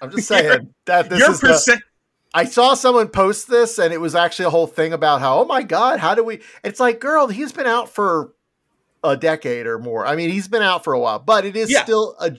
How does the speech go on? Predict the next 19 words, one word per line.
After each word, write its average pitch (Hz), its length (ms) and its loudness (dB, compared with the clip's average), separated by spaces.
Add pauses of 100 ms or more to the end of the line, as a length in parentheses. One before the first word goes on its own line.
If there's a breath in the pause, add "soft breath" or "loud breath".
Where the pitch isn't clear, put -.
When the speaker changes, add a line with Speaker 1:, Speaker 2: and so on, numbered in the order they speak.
(140)
Speaker 1:
delight 180 720 -4 (460 soft breath)
that 160 180 0
more 165 240 0
and 175 80 -8
more 165 140 2
people 156 320 -4
are 127 120 2
realizing 156 540 -2
this 151 360 -6 (400)
and, 127 360 -4
uh, 117 440 -2
paying 143 420 -2
the 147 120 -6
homage 135 440 -4
and 123 100 -6
respect - 580 -10
to, 120 200 -10
to - 180 -10
the, 110 220 -6